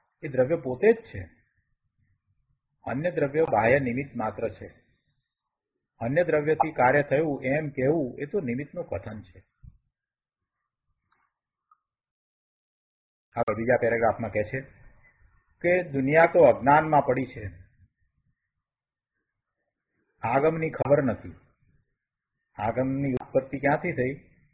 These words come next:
જિનેશ્વર ભગવાનની વાણીમાંથી આગમોની ઉત્પત્તિ થઈ છે. કોઈએ પોતાની મતિ કલ્પનાએ રચના કરી હોય એને આગમ કહેતા નથી. જિનેશ્વર ભગવાનની વાણીમાંથી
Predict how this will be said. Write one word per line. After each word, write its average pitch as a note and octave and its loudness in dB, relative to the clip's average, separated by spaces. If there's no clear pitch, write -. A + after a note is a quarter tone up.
જિનેશ્વર C#3+ -2
ભગવાનની C3 2
વાણીમાંથી A#2+ -2
આગમોની A#2+ -2
ઉત્પત્તિ G2+ -10
થઈ G#2+ -12
છે. F#2+ -18
કોઈએ C#3 -2
પોતાની D3 4
મતિ C3+ 0
કલ્પનાએ D3 6
રચના C#3+ 2
કરી D3 4
હોય D3 8
એને C3 2
આગમ C3+ 2
કહેતા C3 2
નથી. A#2 -2
જિનેશ્વર F3 0
ભગવાનની D3 2
વાણીમાંથી C3+ -2